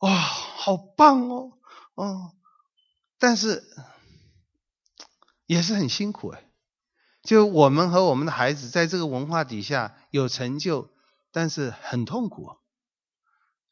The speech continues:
以至于他们很多时候也很反抗，对不对？就我，我也知道很多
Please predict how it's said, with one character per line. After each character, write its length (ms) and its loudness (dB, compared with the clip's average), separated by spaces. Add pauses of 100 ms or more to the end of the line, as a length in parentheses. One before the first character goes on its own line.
(200)
以 220 0
至 180 2
于 80 4
他 160 6
们 120 6
很 100 4
多 140 4
时 100 -2
候 80 4
也 140 4
很 180 2
反 260 0
抗， 280 -2
对 120 -2
不 60 -8
对？ 200 0 (560)
就 240 2
我， 200 6
我 160 6
也 80 4
知 160 -8
道 140 6
很 220 0
多 340 -2